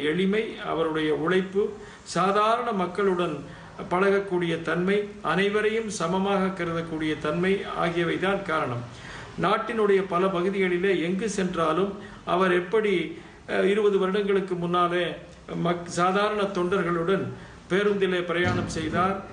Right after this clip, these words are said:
இரண்டு சக்கர வாகனத்திலே பிரயாணம் செய்தார், கிராமத்திலே எளிமையானவர்களினுடைய வீடுகளிலே தங்கியிருந்தார் என்பது பற்றியெல்லாம் நாம் தெரிந்து கொள்ள முடியும். இப்போது இந்த கொரோனா சமயத்திலே கூட பெரிய தலைவர்கள், அவர் உடன் பணியாற்றிய தல-,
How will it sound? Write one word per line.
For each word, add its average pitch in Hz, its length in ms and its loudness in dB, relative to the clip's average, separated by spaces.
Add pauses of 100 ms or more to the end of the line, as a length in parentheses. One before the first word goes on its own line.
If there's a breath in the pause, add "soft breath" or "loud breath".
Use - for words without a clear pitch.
(100)
இரண்டு 196 340 2
சக்கர 190 300 -2
வாகனத்திலே 175 560 0
பிரயாணம் 170 400 0
செய்தார், 170 440 0 (400 loud breath)
கிராமத்திலே 190 680 2 (100)
எளிமையானவர்களினுடைய 190 1080 2
வீடுகளிலே 180 580 2
தங்கியிருந்தார் 170 840 -2
என்பது 160 240 -6
பற்றியெல்லாம் 156 580 -2 (340 loud breath)
நாம் 165 260 -2
தெரிந்து 175 340 0
கொள்ள 156 180 0
முடியும். 147 380 -4 (360 loud breath)
இப்போது 175 440 2
இந்த 160 140 0
கொரோனா 196 480 2
சமயத்திலே 185 640 0
கூட 196 200 0 (600 loud breath)
பெரிய 247 500 0
தலைவர்கள், 190 540 2 (220)
அவர் 175 300 2 (160)
உடன் 190 340 2
பணியாற்றிய 175 800 0
தல-, 175 360 0